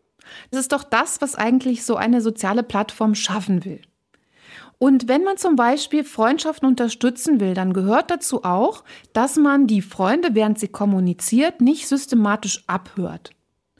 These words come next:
Dazu gehört auch, dass man deren Kontakte nicht automatisch weiterverkauft, analysiert. Oder dass man, weil der im zwischenmenschlichen Gespräch das Wort, äh,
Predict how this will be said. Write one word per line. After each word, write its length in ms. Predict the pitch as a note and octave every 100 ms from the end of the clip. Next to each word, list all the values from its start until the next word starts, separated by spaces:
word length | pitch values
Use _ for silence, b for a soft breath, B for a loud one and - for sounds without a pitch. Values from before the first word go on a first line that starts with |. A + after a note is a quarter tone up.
| B B
Dazu 300 | - A3 C4+
gehört 340 | A#3+ B3 C#4 C#4
auch, 220 | C4+ F4
dass 180 | A#3+ A#3+
man 240 | A3 G#3+
deren 380 | A3 A3+ A3 G3+
Kontakte 760 | - F#3+ F#3 A3 B3 - - F#4+ B4 _ _ _ _ _ _ -
nicht 260 | - A#3+ A3
automatisch 640 | A3+ C#4 G#3+ G3+ A3+ G#3+
weiterverkauft, 920 | - G#3+ - B3+ - F3+ - F3+ F#3 G3
analysiert. 880 | G#3+ G#3+ G3+ G#3 A3 C#4+ F3+ E3 _ B B B
Oder 200 | - A#3+
dass 220 | A3+ B3
man, 260 | C4 A#3+ G#3+
weil 240 | G3+ G3+
der 240 | G3+ G3+ G#3+
im 240 | A3+ A3
zwischenmenschlichen 800 | G#3 C4 C#4 A#3+ A3+ B3 A#3+ A#3
Gespräch 500 | G#3 - - G3+ A#3
das 280 | B3 G#3 -
Wort, 400 | F#3+ G3+ A3 -
äh, 300 | F#3+ G3 F#3+